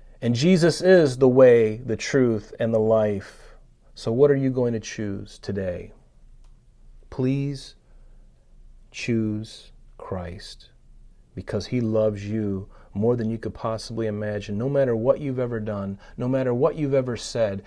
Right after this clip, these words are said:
no matter the, the, the history of your past, no matter how deep and dark and filthy and awful,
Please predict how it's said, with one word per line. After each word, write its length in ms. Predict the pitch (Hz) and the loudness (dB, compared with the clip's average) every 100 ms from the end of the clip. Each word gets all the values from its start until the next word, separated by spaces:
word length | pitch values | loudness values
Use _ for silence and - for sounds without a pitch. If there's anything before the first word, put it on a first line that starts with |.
| - 127 | -12 -6
no 100 | 139 | -2
matter 320 | 151 160 151 | 0 0 0
the, 240 | 131 117 - - - | 0 -2 -4 -12 -2
the, 220 | 113 110 | 0 0
the 100 | 110 | -6
history 540 | - 175 - 139 123 | -4 -4 -2 -4 0
of 160 | 123 123 | -2 -2
your 120 | 123 | -4
past, 480 | - - 117 - - | -4 -6 -4 -6 -6
no 120 | 165 | -2
matter 240 | 175 156 | 0 0
how 220 | 135 151 156 | 0 -2 -4
deep 440 | 113 143 156 - | -2 -2 -4 -2
and 160 | 117 117 | -4 0
dark 320 | 131 135 131 | 0 0 -2
and 160 | 101 | -8
filthy 500 | - - 139 139 123 | -10 -2 -2 -2 -6
and 120 | 107 104 | -8 -8
awful, 560 | 120 123 - 92 - | -8 -8 -8 -12 -14